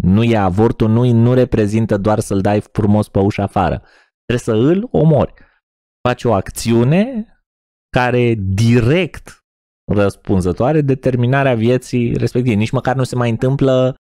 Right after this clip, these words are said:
altceva între timp, că mai e argumentul ăla, „Domne, cade unul pe afară,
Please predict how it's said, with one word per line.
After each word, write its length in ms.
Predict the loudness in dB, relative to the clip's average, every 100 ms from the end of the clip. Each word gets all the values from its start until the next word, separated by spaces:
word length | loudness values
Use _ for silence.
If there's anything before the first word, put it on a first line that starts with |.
| _ _ _ -6
altceva 400 | -4 -2 -2 -2
între 260 | -2 -2 -2
timp, 240 | -2 -4
că 140 | -2 0
mai 160 | 0
e 60 | 2
argumentul 480 | 0 2 0 2 0
ăla, 180 | 0 0
„Domne, 280 | 0 0
cade 300 | 0 -2 0
unul 520 | 0 2 2 0 -2 -4
pe 60 | -4
afară, 520 | -2 -2 0 -2